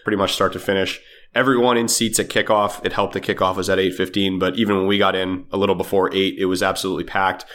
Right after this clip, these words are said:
The team ran out in the field. The stadium was going insane. I, I've never seen it like that. I, I'm, you know, getting chills just thinking about it right now.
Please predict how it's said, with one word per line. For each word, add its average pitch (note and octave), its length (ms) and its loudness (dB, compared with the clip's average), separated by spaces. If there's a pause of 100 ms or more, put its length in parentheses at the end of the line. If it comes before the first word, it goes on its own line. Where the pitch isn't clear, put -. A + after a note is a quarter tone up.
(160)
The - 60 -14
team A2 220 0
ran G2+ 160 0
out F#2+ 160 4
in F#2+ 40 -6
the F#2 60 -4
field. G2+ 320 0
The F2 40 -4
stadium F#2+ 440 0
was F2+ 240 -2
going G2 320 0
insane. G2 680 0 (400)
I, G#2 160 0
I've G#2+ 140 -2
never A2+ 320 2
seen G#2 200 -2
it G#2 60 2
like G2 160 0
that. G2 180 2
I, F#2+ 100 2
I'm, G2+ 220 -2
you G#2+ 80 -2
know, F#2 80 2
getting F#2+ 240 0
chills G2 320 0
just F#2+ 180 -4
thinking F#2+ 220 0
about F#2 240 2
it F#2 40 2
right F#2 220 2
now. F#2+ 380 0